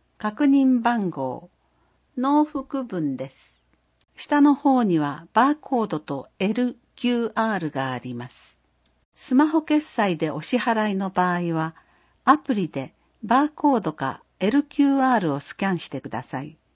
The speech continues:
スマホ決済アプリ一覧として、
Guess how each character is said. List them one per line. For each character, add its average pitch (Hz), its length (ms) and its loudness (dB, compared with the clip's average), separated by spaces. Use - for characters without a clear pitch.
ス - 180 -8
マ 294 160 4
ホ 311 160 2
決 285 240 -2
済 262 300 2
ア 262 80 0
プ - 160 -6
リ 160 280 -4
一 247 260 -4
覧 240 260 2
と 208 120 -4
し - 120 -10
て、 185 240 -8